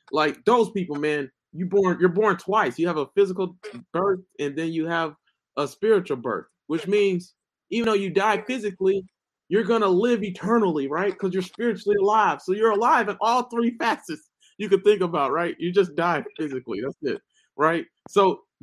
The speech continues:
death, man, will, it will, will be the last enemy Christ will ever destroy. That's another scripture verse in First Corinthians fifteen. You know, "Death, oh, death, where's your sting? Oh, grave, where's your victory?"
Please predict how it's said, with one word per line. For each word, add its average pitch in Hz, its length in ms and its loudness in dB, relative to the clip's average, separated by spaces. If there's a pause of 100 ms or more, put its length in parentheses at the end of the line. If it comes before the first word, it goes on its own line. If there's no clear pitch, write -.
(140)
death, 269 340 2
man, 185 420 -2 (180)
will, 185 200 2
it 190 220 -4
will, 180 320 2
will 160 500 -2
be 196 100 -4
the 180 100 -4
last 190 460 0
enemy 180 300 0
Christ 170 460 -2
will 139 160 -4
ever 151 180 -4
destroy. 127 460 -8 (140)
That's 156 160 -6
another 160 220 -2
scripture 151 280 -4
verse 139 200 -6
in 123 200 -10 (280)
First 156 180 -2
Corinthians 131 400 -8
fifteen. 123 500 -6 (300)
You 160 80 -2
know, 151 360 -2
"Death, 185 340 2
oh, 180 160 6
death, 175 280 0
where's 170 220 0
your 143 100 -4
sting? 165 380 -2
Oh, 165 160 2
grave, 165 540 0
where's 170 320 0
your 170 100 0
victory?" 165 500 -2